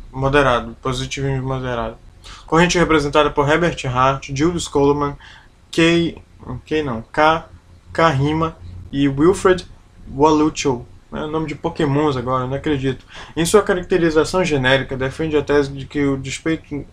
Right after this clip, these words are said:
de que, a despeito de não existir uma conexão conceitual e necessária entre direito moral,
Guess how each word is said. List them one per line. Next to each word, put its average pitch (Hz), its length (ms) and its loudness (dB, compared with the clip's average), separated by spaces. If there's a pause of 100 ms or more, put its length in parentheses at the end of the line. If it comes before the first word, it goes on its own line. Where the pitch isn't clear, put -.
(120)
de 131 180 -8
que, 143 220 0
a 160 80 2
despeito 156 560 0 (420)
de 135 160 -2
não 156 120 2
existir 156 280 -2
uma 143 140 2
conexão 143 460 0
conceitual 151 580 2
e 135 40 -4
necessária 143 520 2
entre 131 220 -4
direito 139 400 0
moral, 135 420 4